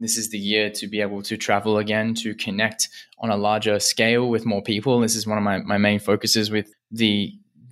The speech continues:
the things that I'm creating is, like, how can I increase my impact? And I truly believe, like, if you come in with a, an intention of how can I serve and how can I impact on a greater level, the support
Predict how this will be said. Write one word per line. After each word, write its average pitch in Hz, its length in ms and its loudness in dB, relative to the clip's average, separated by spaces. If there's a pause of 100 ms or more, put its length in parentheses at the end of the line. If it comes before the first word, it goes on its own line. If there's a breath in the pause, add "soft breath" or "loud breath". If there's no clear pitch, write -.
(120)
the 113 100 -10
things 123 280 2
that 117 80 2
I'm 107 100 0
creating 113 600 2
is, 107 120 -4
like, - 120 -4
how 143 160 -2
can 139 180 -2
I 120 240 -2 (320 soft breath)
increase 135 600 2
my 113 180 2
impact? - 640 -4 (580)
And 107 480 0
I 123 420 0 (460)
truly 143 420 2
believe, 110 380 2
like, 101 160 2
if 104 100 -6
you 117 120 0
come 117 200 2
in 113 140 4
with 107 140 0
a, 101 140 -2 (320 loud breath)
an 123 120 0
intention 117 480 2
of 110 100 -4
how 131 180 0
can 135 160 -2
I 123 80 2
serve 127 420 2
and 113 100 0
how 120 120 2
can 120 100 -4
I 104 180 -2
impact 120 480 -2
on 110 80 -2
a 107 100 -4
greater 113 320 2
level, 127 480 0 (280 loud breath)
the 117 100 -2
support - 540 2